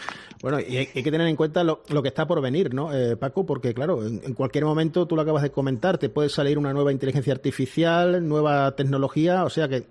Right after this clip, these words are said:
que también está ahí en una situación un tanto quizás de, de incertidumbre, ¿no? A ver qué, qué, qué va a pasar en, con el paso del tiempo en e-, en el futuro con nuevas tecnologías que puedan surgir, ¿no?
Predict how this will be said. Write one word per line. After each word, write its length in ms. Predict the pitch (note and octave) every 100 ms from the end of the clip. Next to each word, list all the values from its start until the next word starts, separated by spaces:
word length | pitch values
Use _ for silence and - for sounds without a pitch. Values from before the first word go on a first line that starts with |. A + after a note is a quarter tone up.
| -
que 120 | - C3
también 240 | B2+ D3
está 220 | D#3 E3
ahí 180 | E3+ E3+
en 140 | E3+ D#3+
una 120 | E3
situación 320 | F3 E3 F3
un 80 | D#3+
tanto 260 | D#3+ E3
quizás 300 | D#3 - D#3+
de, 300 | F3 D#3+ C3 - - _ _ _ -
de 80 | C3+
incertidumbre, 720 | B2+ D#3 B2+ B2+ F3 B3 C#3+
¿no? 120 | F3+
A 40 |
ver 140 | D3 -
qué, 160 | D3+
qué, 140 | D3+ D3
qué 100 | D#3
va 80 | D#3
a 60 |
pasar 320 | D3 - D#3
en, 260 | D3 C3+ C3
con 160 | C3 C3+
el 100 | A#2
paso 220 | D3+ E3
del 140 | C#3
tiempo 320 | D3+ D#3+ F#3+
en 80 | F3+
e-, 220 | D3+ C#3
en 60 | D3+
el 120 | C#3+
futuro 400 | - C3 D3 F#3
con 160 | F3+ C#3+
nuevas 180 | D#3+ D#3+
tecnologías 500 | D3+ C#3+ B2+ D#3+ C#3+
que 120 | B2+
puedan 220 | C#3 B2+
surgir, 300 | A#2 - G3
¿no? 140 | -